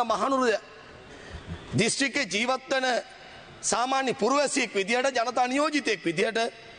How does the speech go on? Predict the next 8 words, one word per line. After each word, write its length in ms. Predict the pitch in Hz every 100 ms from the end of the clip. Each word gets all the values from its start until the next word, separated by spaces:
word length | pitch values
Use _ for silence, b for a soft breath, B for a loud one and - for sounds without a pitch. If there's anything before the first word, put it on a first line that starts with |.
| - -
අපි 200 | 226 269
පෙන්වලා 520 | 285 302 311 285 202
දුන්නා 480 | 185 208 226 240 240 - - -
අපේ 240 | 233 240 285
මහනුවර 520 | 262 247 294 311 302 226
දිස්ත්‍රික්කයේ 560 | 226 - 285 - 285
පෙළෙන 500 | 262 - 233 311 285 202 190 - - - - - - - 120
දරුණු 480 | 190 226 302 311 320